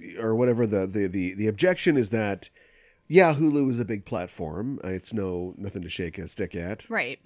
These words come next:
Speaker 1: That doesn't, that doesn't make any sense. <laughs> Um, but it's not Disney Plus. Disney Plus is the more prestige sort of platform.
Speaker 2: It's true.
Speaker 1: That's the argument, right?
Speaker 2: Um,
Speaker 1: 'Cause this is a downgrade.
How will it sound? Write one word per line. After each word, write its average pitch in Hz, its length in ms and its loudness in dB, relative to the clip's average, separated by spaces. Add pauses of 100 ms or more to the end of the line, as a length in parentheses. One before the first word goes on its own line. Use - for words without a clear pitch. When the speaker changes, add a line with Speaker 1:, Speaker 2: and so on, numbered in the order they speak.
(120)
Speaker 1:
That - 140 -20
doesn't, - 280 -18
that 85 120 -20 (120)
doesn't 101 180 -14
make 67 100 -16
any 71 120 -16
sense. - 260 -18
<laughs> - 360 -8
Um, 120 400 2 (180)
but 143 280 6
it's - 240 -4
not 92 200 -6
Disney 80 260 -10
Plus. - 420 -10 (500)
Disney 135 220 0
Plus 117 260 -2
is 87 420 -8 (640)
the 107 140 -6
more 92 220 -2
prestige 85 720 -6
sort - 120 -6
of 80 120 -12
platform. 82 420 -6
Speaker 2:
It's - 80 -14
true. 240 340 -2
Speaker 1:
That's 147 220 2
the 120 100 4
argument, 82 360 -2
right? 85 280 -8 (280)
Speaker 2:
Um, 220 260 0
Speaker 1:
'Cause 156 140 6
this 165 120 0
is 165 80 0
a 170 60 4
downgrade. 151 560 0